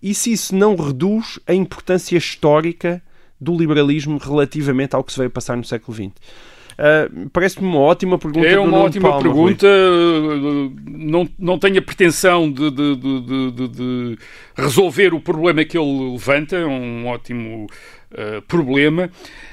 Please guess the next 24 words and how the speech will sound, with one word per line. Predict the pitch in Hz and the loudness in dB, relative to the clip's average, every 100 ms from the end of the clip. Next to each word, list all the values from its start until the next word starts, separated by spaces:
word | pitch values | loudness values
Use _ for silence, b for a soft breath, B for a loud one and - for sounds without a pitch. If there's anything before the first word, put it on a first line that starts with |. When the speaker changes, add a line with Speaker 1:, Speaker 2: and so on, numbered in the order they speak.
| B | B
Speaker 2:
Eu | - 180 | 2 2
acho | 233 | 2
que | - | -2
temos | 214 | -4
de | 208 | -2
distinguir | - - 185 165 180 | -6 -4 -4 -4 0
aqui | 156 160 180 | -2 0 -2
entre | 170 151 160 156 151 151 | -2 -2 0 4 6 4
duas | 131 143 143 | 2 2 2
coisas. | - 131 113 95 101 - | 0 -4 -4 -6 -10 -8
Quer | 135 | -4
dizer, | 120 | -4
por | 131 156 | 0 4
um | 147 | 4
lado, | 156 127 - | 4 2 -6
ehm, | - 143 139 135 131 120 120 B B B B - | -6 -4 -2 0 -2 -2 -6 B B B B -14
ah, | - - 135 120 | -12 -10 -8 -4
estamos | - 151 | 0 0
a | |
falar | 160 175 165 | 2 2 0
de | |
duas | 156 156 | -2 -2
coisas | 180 139 110 | -2 -4 -4
aqui. | 127 - 98 | -8 -8 -14